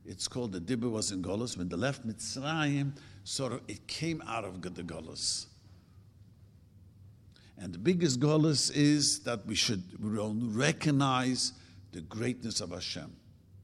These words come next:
We don't. No, we don't wake up feeling Hashem is with us, that Hashem created us, that Hashem gave to us,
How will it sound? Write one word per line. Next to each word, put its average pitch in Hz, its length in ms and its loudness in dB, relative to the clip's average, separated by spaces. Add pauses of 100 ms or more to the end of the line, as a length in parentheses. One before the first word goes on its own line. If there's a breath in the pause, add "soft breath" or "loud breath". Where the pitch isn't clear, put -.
(360)
We 113 100 -2
don't. - 400 -2 (500 soft breath)
No, - 160 -4
we 139 160 2
don't 175 200 8
wake 180 260 8
up 143 240 8
feeling 160 880 2 (240 loud breath)
Hashem 135 400 2
is 123 100 0
with 151 220 -2
us, - 380 -4 (180)
that - 140 -4
Hashem 170 380 2
created 185 680 4
us, - 400 -2 (540 soft breath)
that 113 100 -2
Hashem 151 460 2
gave 208 320 4
to 95 180 -4
us, - 400 -4